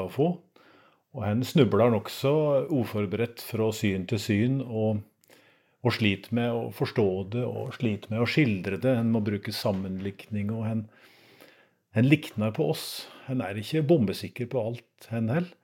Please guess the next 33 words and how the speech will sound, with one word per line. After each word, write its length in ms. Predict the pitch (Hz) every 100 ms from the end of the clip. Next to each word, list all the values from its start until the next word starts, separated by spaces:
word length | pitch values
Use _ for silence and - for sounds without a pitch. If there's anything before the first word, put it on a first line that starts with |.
| _ _ _ _ _ _ _ _ _ _ 110
Men 240 | 113 135 - -
det 80 |
er 100 | 120
en 140 | 107 113
ting 240 | 101 95
han 160 | 104 104
gjør 180 | 101 113
som 240 | - 113 104
er, 420 | 95 95 104 - _ _ _ _ _ _ 117
eh, 320 | 104 104 101 101 160
viktig, 560 | 143 117 123 - 185 -
og 120 | 113 104
det 80 |
er 80 | 101
at 160 | 87 107
han 160 | 101
let 260 | 95 98 95
være 460 | 104 101 85 90 95
å 80 | -
tolke. 540 | - 101 - - 107 _ _ _ - _ _ _ _ _ _ _
Han 220 | 117 123
har 140 | 113 107
klart 300 | 101 92 -
det, 140 | 90 98
å 80 |
helle 220 | 101 98 98
fingrene 400 | 117 92 87 -
fra 140 | 98
fatet. 400 | - 90 85 - 98
Han 120 | 104
sier, 340 | - 104 107 -
"Jeg 240 | 113 107 107
såg", 580 | - 110 113 117 98